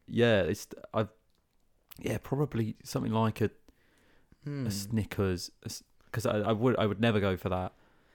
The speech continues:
Speaker 1: But
Speaker 2: I'm not a, this isn't really a bar. I'm not a big m-, <coughs> oh, my
Speaker 1: Mm.
Speaker 2: throat just went. I'm not, oh my God.
Speaker 1: Mm.
Speaker 2: <coughs> I'm done
Speaker 1: He's having
Speaker 2: here.
Speaker 1: a Theresa May moment, guys.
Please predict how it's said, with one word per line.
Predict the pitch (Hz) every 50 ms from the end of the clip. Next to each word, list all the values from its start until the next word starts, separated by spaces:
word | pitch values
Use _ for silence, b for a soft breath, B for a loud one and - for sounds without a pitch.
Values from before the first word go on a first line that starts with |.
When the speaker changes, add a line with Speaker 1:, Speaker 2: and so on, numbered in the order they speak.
| b b b
Speaker 1:
But | - 101 92 90 - - _ _ - _ -
Speaker 2:
I'm | - - 143 151 160
not | 165 170 -
a, | 127 120 - _ _ -
this | - 131 127 -
isn't | 156 165 -
really | - 127 123
a | 107
bar. | 101 - - 113 113 104 -
I'm | - 117
not | 143 -
a | -
big | - 156 139 123
m-, | 113 113 - - _ _ _ - - - _ _ _ - - - -
<coughs> | - - - - - - _ _ _ _ _ - - _ - - -
oh, | - - - 156 120
my | 120 117 110
Speaker 1:
Mm. |
Speaker 2:
throat | - - 139 117 95 -
just | - - -
went. | 117 107 101 87 B B B B B B B
I'm | 127 135
not, | 135 139 131 127 - _ - - - -
oh | - 175 214 190 135
my | 110 101
God. | 101 - 156 156 127 117
Speaker 1:
Mm. | 117 120 123 120 113 - - -
Speaker 2:
<coughs> | - - -
I'm | - 113 107
done | - 123 -
Speaker 1:
He's | 117
having | 113 113 113
Speaker 2:
here. | 113
Speaker 1:
a |
Theresa | 107 - - 113 113 113 107 101 107
May | 107 110 107 107 107 104
moment, | 104 101 101 98 98 98 -
guys. | - 104 101 98 98 95 95 95 95 - -